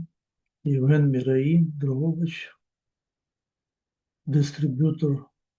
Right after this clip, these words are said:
міжнародної корпорації «Кінг Шість Зірок», регіональний лектор.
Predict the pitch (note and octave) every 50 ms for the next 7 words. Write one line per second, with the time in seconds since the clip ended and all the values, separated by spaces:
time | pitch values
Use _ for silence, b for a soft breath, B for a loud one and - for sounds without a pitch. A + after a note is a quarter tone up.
0 | _ _ - D#3 D3+ C#3 C3+ D3 D3 C#3+ D3+ C#3+ C3 D3 C#3+ C#3 - C#3+ C3+ -
1 | - D3+ C#3+ C#3+ C#3+ C#3+ C#3+ C#3+ - - C#3 - - D#3+ C#3 C3 B2+ - - -
2 | - C#3+ C#3 B2+ B2 B2+ C#3+ C#3 C#3+ E3 E3+ E3 - _ _ _ _ _ C#3+ C#3
3 | C#3 C3 C3 C#3+ C#3+ C#3 C#3 C#3+ D3 D#3 D#3 D3+ D3 C#3+ D3 C#3+ C#3+ C#3+ - _
4 | _ _ _ _ _ _ _ _ _ - C#3+ C3+ C3 B2+ - - - D3 C#3+